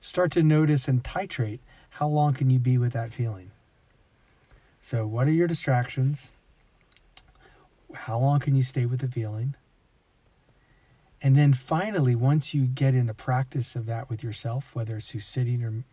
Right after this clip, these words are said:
moving throughout your day, share it. What can you, what can you share with your, with your loved one, whether you're in a relationship or you have people you're close to? S-, 'cause there's something about activating your voice and speaking to your experience that starts to,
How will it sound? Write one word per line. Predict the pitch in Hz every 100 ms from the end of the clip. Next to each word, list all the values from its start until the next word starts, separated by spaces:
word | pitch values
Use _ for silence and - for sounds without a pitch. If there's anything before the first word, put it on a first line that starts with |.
| _
moving | 123 117 117
throughout | 123 117
your | 110
day, | 110 113 135 - _ - - _ _ _ _ _ _
share | - - 226 143
it. | - _ _ _ _ _ _ _ _ _ _ _ _ _
What | - 160
can | -
you, | 170
what | 170 165
can | -
you | 180
share | 156 - 160 156 151
with | 156 151 139 135
your, | 143 139 135 135 -
with | 139 131 -
your | 131
loved | 147 143
one, | 107 98 101 - _ _
whether | 117
you're | 113 113
in | 117
a |
relationship | 107 110 120 127 139 123 131 127
or |
you | 110
have | 107 110
people | 120 117
you're | 107 110
close | - 113 -
to? | - 104 - - - _
S-, | - - - 160 _ -
'cause | 147
there's | 131 131
something | 175 -
about | 170 147 -
activating | 123 - 123 120 117
your | 113 107
voice | 117 131 104 - - - _ _ _ _
and | 120 113
speaking | - 135 123
to | 117
your | 113 110
experience | - - 127 117 107 -
that | 117
starts | - 117 113 -
to, | - 104